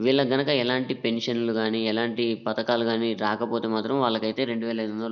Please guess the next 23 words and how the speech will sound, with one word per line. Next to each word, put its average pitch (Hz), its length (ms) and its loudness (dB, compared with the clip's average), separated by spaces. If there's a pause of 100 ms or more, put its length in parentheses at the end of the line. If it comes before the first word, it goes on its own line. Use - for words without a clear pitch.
రూపాయల 110 300 -6
పథకం 107 300 -8
అయితే 127 140 -6 (480)
ప్రతి 113 200 -4
ఒక్క 120 200 -2
మహిళకైతే 117 400 -2 (100)
రాగ-, 113 340 0
రావడం 113 280 2
అయితే 123 100 -4 (100)
జరుగుతుంది. 95 400 -4 (460)
So 123 80 0 (220)
ఈ - 20 4 (120)
వీడియో 139 280 6
గనక 139 160 4 (100)
మీకు 120 160 2 (100)
యూజ్ఫుల్గా 123 480 2
అనిపిస్తే 117 360 -2
మాత్రం 120 240 0
ఒక 110 160 -2
లైక్ 110 200 0
అయితే 110 220 -2
చేయండి. 104 300 0 (180)
Thank 104 180 0